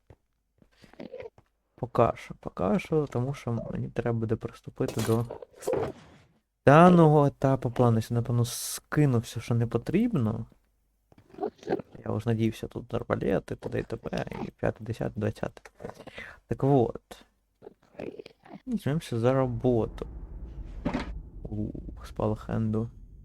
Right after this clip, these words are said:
Це вони зробити можуть, а панове енду не можуть. І беремо все, що нам тут буде потрібно, а потрібно буде не так багато.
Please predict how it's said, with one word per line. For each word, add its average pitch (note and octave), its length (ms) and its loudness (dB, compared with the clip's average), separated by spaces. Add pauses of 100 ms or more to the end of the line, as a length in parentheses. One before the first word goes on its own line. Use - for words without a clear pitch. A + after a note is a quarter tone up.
(880)
Це - 140 -2
вони A2+ 240 2
зробити A2+ 320 2
можуть, D#3+ 300 -2
а A#2 200 0 (200)
панове A2+ 340 2
енду B2+ 220 -4
не A2 120 2
можуть. G#2+ 460 -4 (480)
І F3+ 100 0
беремо C3 280 4
все, B2 200 -2
що - 140 -4
нам A#2+ 180 0
тут A2+ 140 0
буде A2 260 2
потрібно, - 680 -2
а - 60 -6
потрібно A#2+ 460 -2
буде A2 560 0
не A2 200 -2
так A2 180 -4
багато. A2 640 -2